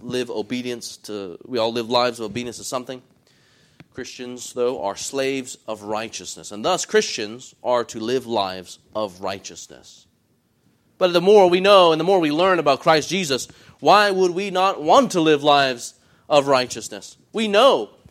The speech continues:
the wages of sin is death, eternal death in hell. We are under condemnation in Adam.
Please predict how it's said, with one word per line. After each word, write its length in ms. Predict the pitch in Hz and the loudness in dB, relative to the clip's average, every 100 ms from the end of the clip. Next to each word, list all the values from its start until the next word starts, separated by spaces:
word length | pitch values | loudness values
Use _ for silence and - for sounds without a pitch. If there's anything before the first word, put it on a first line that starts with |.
| _ - | _ -6
the 100 | 156 | 2
wages 460 | 170 208 165 143 | 6 6 4 -4
of 140 | 135 - | -4 -4
sin 480 | 170 170 123 95 - | -2 -2 -2 -8 -10
is 220 | 131 117 | -8 -8
death, 540 | 110 135 117 82 - _ _ _ _ 120 | -4 -4 -2 -6 -18 _ _ _ _ -18
eternal 460 | 113 143 143 135 | -12 -8 -8 -6
death 260 | 120 104 104 | -6 -8 -10
in 80 | 95 | -16
hell. 320 | 90 85 82 _ _ _ _ _ _ _ | -18 -18 -20 _ _ _ _ _ _ _
We 100 | 127 | -10
are 100 | 131 | -6
under 280 | 151 156 147 | -6 -6 -6
condemnation 680 | - 135 131 127 135 127 98 | -8 -12 -10 -10 -10 -12 -16
in 100 | 98 | -14
Adam. 280 | 95 90 | -16 -16